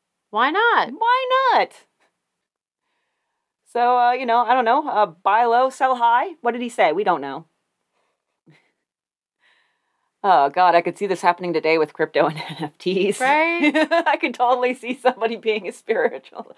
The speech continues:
Speaker 2: <laughs> like, running that angle. <laughs> Scamception.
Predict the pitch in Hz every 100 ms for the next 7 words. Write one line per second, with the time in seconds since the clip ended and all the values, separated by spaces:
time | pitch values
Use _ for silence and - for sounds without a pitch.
0 | - - 277 277 - 233 254 - - -
1 | - 208 190 180 160 160 151 147 208 -
2 | 262 269 294 339 - - 349 _ _ _
3 | _ _ _ _ _ - - 311 180 165
4 | - - - 165